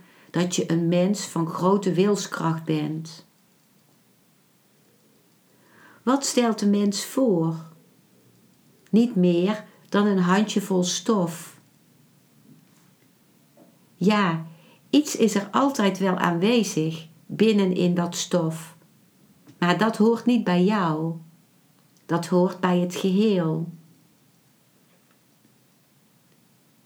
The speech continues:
Ten tweede, waarom zet je de omstandigheden naar je hand?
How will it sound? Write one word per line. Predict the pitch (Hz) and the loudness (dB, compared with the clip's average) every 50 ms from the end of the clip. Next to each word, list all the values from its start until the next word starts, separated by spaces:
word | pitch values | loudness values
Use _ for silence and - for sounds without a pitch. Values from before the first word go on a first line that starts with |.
| _ _ _ _ _ _ _ _ _ _ _ _ _ _ - - _ _ | _ _ _ _ _ _ _ _ _ _ _ _ _ _ -20 -20 _ _
Ten | - 208 202 180 | -2 0 0 0
tweede, | 180 - 196 196 185 185 190 196 185 196 208 247 269 269 - - _ _ _ _ _ _ _ _ _ _ _ _ _ _ _ | 0 0 2 2 4 4 2 2 2 2 2 2 0 -2 -4 -10 _ _ _ _ _ _ _ _ _ _ _ _ _ _ _
waarom | - 156 190 214 233 233 226 214 196 | -2 2 2 4 4 4 2 2 2
zet | 185 - 202 185 190 - | 2 2 0 0 0 0
je | 202 | 0
de | 180 - | 0 2
omstandigheden | - 180 185 - - 196 190 190 185 190 185 - 185 180 180 180 175 | 0 0 -2 -2 -2 0 0 2 0 0 0 2 2 2 2 2 2
naar | 180 170 170 175 | 0 0 0 0
je | 170 170 | 0 -2
hand? | 160 160 165 175 185 226 285 285 - - - | -2 -2 0 0 2 0 0 0 -4 -10 -18